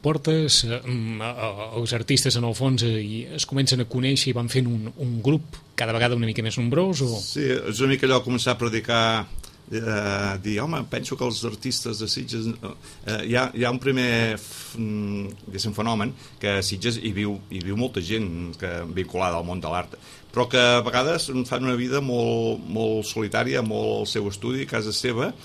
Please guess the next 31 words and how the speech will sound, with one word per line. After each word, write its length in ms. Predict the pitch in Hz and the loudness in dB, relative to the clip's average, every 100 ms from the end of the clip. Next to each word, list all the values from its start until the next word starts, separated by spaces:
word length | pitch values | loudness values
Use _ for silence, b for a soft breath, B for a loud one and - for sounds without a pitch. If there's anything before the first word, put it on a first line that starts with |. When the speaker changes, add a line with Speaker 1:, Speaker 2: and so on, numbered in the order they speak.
| B B | B B
Speaker 2:
i 80 | 104 | -4
que 160 | 117 113 | 0 2
no 200 | 113 117 | 4 4
ens 240 | 117 117 | 2 -2
relacionem 480 | 110 120 123 117 113 | 0 0 2 0 0
prou 280 | 113 110 117 | 0 0 0
entre 280 | 117 123 104 | 0 -2 -2
nosaltres, 400 | 90 82 82 92 | -2 -4 -6 -6
no? 80 | |
I 220 | 120 113 107 | -2 -2 0
aquest 220 | 117 - | -2 -4
coneix 260 | 117 113 104 | -4 -4 -4
aquell, 320 | 135 147 135 | -6 -4 -2
i 60 | |
l'altre, 260 | 120 117 120 | -2 -4 -6
"Ah, 120 | 139 175 | -8 -6
també 200 | 139 131 | -4 -4
ha 20 | |
vingut", 360 | 127 127 123 - B B - | -2 -4 -4 -8 B B -4
i 280 | 117 113 | -2 0
d'una 180 | 113 131 | 0 0
mica 240 | 135 131 147 | 0 0 2
la, 320 | 143 131 110 - | 4 2 0 -2
que 100 | 123 | -2
la 80 | 113 | 2
voluntat 340 | 120 117 123 | 2 2 0
aquesta 300 | 120 120 135 | 0 0 0
de, 300 | 131 127 113 - B B | 2 2 2 -4 B B
d'anar 220 | 107 117 | 0 2
aglutinant 500 | 120 120 120 117 113 117 | 4 4 2 0 0 -2
tota 280 | 135 123 | -2 -2